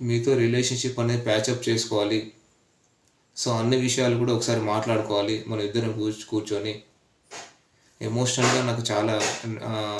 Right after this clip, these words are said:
ఎమోషనల్‌గా నేను చాలా దూరం అయిపోయాను. ఎమోషనల్‌గా చా-, మన మధ్య ఎమోషనల్ డిస్టెన్స్ అనేది చాలా పెరిగింది. ఇప్పుడు నా, నేను మీ వాల్యూ తెలుసుకున్నాను. So, మీరు నాకు కావాలి.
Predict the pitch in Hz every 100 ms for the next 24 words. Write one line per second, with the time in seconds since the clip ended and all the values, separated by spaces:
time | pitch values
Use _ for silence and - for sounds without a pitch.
0 | 101 110 123 120 117 117 110 110 107 -
1 | 104 110 110 110 113 110 104 101 101 107
2 | 104 - _ - - - - - - -
3 | _ _ 113 117 117 123 120 117 107 107
4 | 107 113 110 107 113 110 117 123 110 107
5 | - 117 113 110 110 98 104 113 107 104
6 | 104 101 - - - 107 - 110 107 107
7 | 107 110 113 110 104 104 117 117 110 110
8 | - 110 98 107 107 - _ _ _ _
9 | _ _ _ _ _ _ _ _ _ _
10 | _ _ _ _ _ - 127 123 120 117
11 | 117 110 123 113 117 113